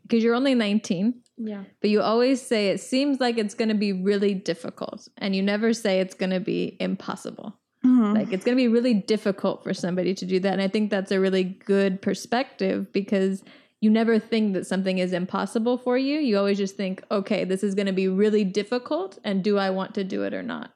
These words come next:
Speaker 1: So I think I would like to be more like that, 'cause sometimes for me, I think that I think things are impossible when they're really just very difficult.
Speaker 3: Mm-hmm.
Speaker 1: So.
Speaker 2: Nothing is impossible. Always,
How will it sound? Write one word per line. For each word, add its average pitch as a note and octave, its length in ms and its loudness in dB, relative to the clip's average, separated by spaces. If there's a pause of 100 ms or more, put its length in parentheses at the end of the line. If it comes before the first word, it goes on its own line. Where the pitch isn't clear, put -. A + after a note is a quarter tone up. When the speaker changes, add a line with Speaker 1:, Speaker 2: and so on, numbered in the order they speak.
(440)
Speaker 1:
So - 160 -4
I F#3 140 0
think G3 400 -4 (200)
I G3+ 140 0
would G#3+ 140 2
like - 220 -4
to G3+ 60 -8
be F#3 140 -6
more - 160 -6
like - 260 -10
that, - 220 -12
'cause G3 160 -6
sometimes A3 500 0
for F#3+ 140 -6
me, G3+ 220 0
I F3+ 100 -2
think - 300 -10
that - 260 -6
I - 220 -8 (180)
think - 220 -8
things - 260 -8
are C#2+ 80 -6
impossible - 720 -10 (280)
when F#3 140 -4
they're F#3 120 -4
really F#3 260 -2
just - 360 -12
very - 220 -8
difficult. - 580 -14 (180)
Speaker 3:
Mm-hmm. F#3+ 300 -6 (400)
Speaker 1:
So. - 380 -10 (280)
Speaker 2:
Nothing B3+ 580 -2
is A#3+ 180 -6
impossible. G#3+ 760 -8 (180)
Always, A3+ 800 -8